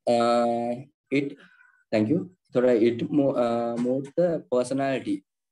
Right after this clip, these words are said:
of an individual and creates an adaptable person to the society. Uh, මේ සෝෂලයිසේෂන්, අ, මේ සංස්කෘතිය ඉගෙන ගැනීම ක්‍රියාවලියට අපි කියනවා සමා-,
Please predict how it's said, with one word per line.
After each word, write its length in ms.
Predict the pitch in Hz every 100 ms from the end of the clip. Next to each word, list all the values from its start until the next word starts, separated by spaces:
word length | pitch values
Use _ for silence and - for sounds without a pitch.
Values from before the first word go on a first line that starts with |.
| _ -
of 280 | 131 135 -
an 180 | 123 143
individual 580 | 127 117 127 135 139 139
and 300 | 165 165 147
creates 460 | 127 123 147 151 _ _ -
an 160 | 170 214 - _ _ _ _ -
adaptable 580 | 107 131 127 156 165 175
person 400 | 143 127 110 95
to 200 | - 131
the 100 | 131
society. 440 | 117 110 95 90 _ _ _ _ _ _ _ _ _ _ _ _ _ _ _ _ _ _ -
Uh, 580 | 110 107 107 104 104 110 - _ _ _ _ _ _ _ _ _ _ _ _ _ _ _ _ _ _ _ _ _ _ _ _ _ _ _ _ _ _ _ _ _ _ _
මේ 80 | 127
සෝෂලයිසේෂන්, 840 | 127 113 147 151 151 143 104 - - _ _ _ _ _ _ _ _ _
අ, 60 | 113 104 101
මේ 100 | 107
සංස්කෘතිය 520 | 110 107 110 135 139
ඉගෙන 220 | 147 117 120
ගැනීම 280 | 127 135
ක්‍රියාවලියට 460 | 147 127 123 131 135
අපි 180 | 139 135
කියනවා 300 | 151 160 156
සමා-, 400 | 156 - 120 -